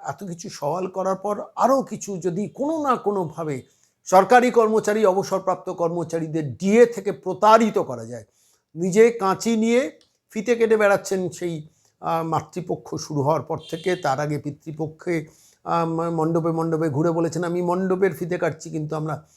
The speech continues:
মাতৃমূর্তি উদ-, উদ্বোধন করছি না।" যাই হোক, সেই মহিলা সরকার শেষ পর্যন্ত সুপ্রিম কোর্টে গিয়ে শেষ প্রহরে, আজকে বাইশ তারিখ, তার আইনজীবীদের তরফ থেকে রিটেন নোটটা জমা করলেন, একশো চার পাতা। কি আছে এই একশো চার পাতায়? আমি সরাসরি কনফে-, কনফেডারেশনের যিনি আহ্বায়ক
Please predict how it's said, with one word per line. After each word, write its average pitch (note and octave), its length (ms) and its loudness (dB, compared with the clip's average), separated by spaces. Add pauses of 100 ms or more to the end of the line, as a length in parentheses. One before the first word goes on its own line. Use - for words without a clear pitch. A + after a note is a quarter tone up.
(220)
মাতৃমূর্তি D#3+ 600 -2
উদ-, D3 220 -4
উদ্বোধন E3 440 0
করছি E3+ 340 -4
না।" B3 140 -4 (420)
যাই B3+ 200 10
হোক, C4+ 120 4 (400)
সেই A3+ 220 4
মহিলা G#3+ 360 4
সরকার F3+ 340 -2
শেষ - 240 -14
পর্যন্ত D#3+ 220 -10
সুপ্রিম D3+ 440 -10
কোর্টে C#3 260 -8
গিয়ে D#3+ 180 -6
শেষ D#3+ 360 -8
প্রহরে, C#3+ 300 -4
আজকে C3 260 -8
বাইশ B2 300 -6
তারিখ, E3 260 -6 (800)
তার C3 260 -8
আইনজীবীদের C#3 580 -6
তরফ B2 220 -8
থেকে D3+ 300 -14
রিটেন B2+ 300 -10
নোটটা A#2 260 -12
জমা A#2+ 320 -8
করলেন, C#3+ 280 -10
একশো - 320 -12
চার A#2 360 -10
পাতা। - 320 -20 (340)
কি C4 180 4
আছে G3+ 240 0
এই D3 140 -2
একশো B2 280 -10
চার A2+ 280 -12
পাতায়? C#3+ 240 -14
আমি F3+ 200 -8 (320)
সরাসরি G#3 600 0
কনফে-, D3+ 440 -8
কনফেডারেশনের E3+ 800 -6
যিনি C#3+ 220 -10
আহ্বায়ক C3+ 400 -8